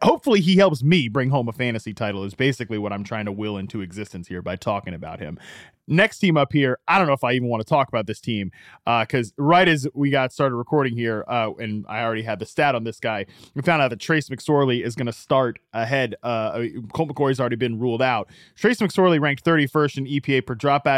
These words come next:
last week among quarterbacks. Um, don't know if you know this, but there's thirty-two starting quarterbacks. His, uh, the guy he replaced, Colt McCoy, was thirty-third. Tyler Huntley, tough scene, s-,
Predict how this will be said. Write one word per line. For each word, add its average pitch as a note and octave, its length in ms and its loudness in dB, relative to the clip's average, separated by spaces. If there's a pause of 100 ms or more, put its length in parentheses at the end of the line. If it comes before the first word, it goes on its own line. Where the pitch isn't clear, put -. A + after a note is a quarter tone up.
last C3+ 260 0
week C#3 160 -2
among C3 180 -2
quarterbacks. C3 640 0 (260)
Um, G#2+ 360 0 (180)
don't D3+ 160 0
know C#3+ 80 -2
if A#2+ 80 -4
you B2 60 -4
know D3+ 160 2
this, D3+ 180 0
but A2+ 140 -10
there's A2+ 120 -10
thirty-two C3+ 380 -2
starting A#2+ 300 0
quarterbacks. C#3+ 560 2 (240)
His, D#3+ 420 2
uh, C3 340 2
the B2 280 -4
guy D#3 160 4
he D3+ 80 2
replaced, C#3 500 0 (140)
Colt D#3 180 -2
McCoy, C#3 300 0
was A#2 120 -6
thirty-third. C3+ 640 2
Tyler C3+ 300 2
Huntley, A#2 460 -4 (120)
tough B2+ 200 -4
scene, C3 340 -2 (140)
s-, - 200 -20